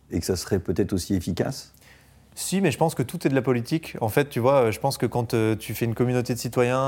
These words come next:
Speaker 2: euh, qui démontrent qu'ils ont envie de faire d'autres choses ou de fonctionner autrement, euh, bah, à un moment, les politiques, ils se disent, « Bon, si ça, ça continue de grossir dans l'opinion f-,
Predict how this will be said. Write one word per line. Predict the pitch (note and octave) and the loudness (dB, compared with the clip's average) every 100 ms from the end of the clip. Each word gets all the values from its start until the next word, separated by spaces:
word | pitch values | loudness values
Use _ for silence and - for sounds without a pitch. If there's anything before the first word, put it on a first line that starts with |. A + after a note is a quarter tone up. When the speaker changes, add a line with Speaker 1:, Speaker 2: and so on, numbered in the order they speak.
| C3+ | 2
Speaker 2:
euh, | A#2+ G#2+ | 2 0
qui | G#2 A2+ G#2+ | -2 -6 -6
démontrent | G#2+ A#2+ B2 C3 | 0 2 2 0
qu'ils | - A2 G#2+ G#2+ G#2+ | 0 2 2 2 0
ont | A2 | 0
envie | A2 | -2
de | A2 | 2
faire | A2+ | 2
d'autres | B2 B2 | 2 0
choses | C#3 C3+ C3 A2+ | 2 4 2 0
ou | |
de | |
fonctionner | G#2 A#2 B2 A#2 | -2 -4 0 0
autrement, | A2+ A#2+ A#2 C3+ D#3+ - - - | 0 0 0 0 -4 -14 -20 -8
euh, | - | -4
bah, | G2+ G2+ | 2 2
à | |
un | G#2 | 2
moment, | A2 C3 | 2 2
les | C3 | 2
politiques, | G#2 A#2 G#2+ C#3 | 0 -2 -2 -4
ils | A2+ | -4
se | G#2 | -4
disent, « | A2+ | -2
Bon, | A2+ A#2 - - - - - | 0 -2 -6 -20 -20 -20 -16
si | - A#2 | -6 0
ça, | D#3 | 2
ça | C3+ | 0
continue | B2 G#2+ C3 | -2 -4 -4
de | A#2+ | 2
grossir | B2+ A#2+ D3+ B2+ | 2 4 2 2
dans | A2+ G#2+ G#2+ G#2 G#2 G#2 | 2 2 2 0 0 2
l'opinion | A2 A#2 B2 A#2+ | 0 0 -2 -2
f-, | A2 | -2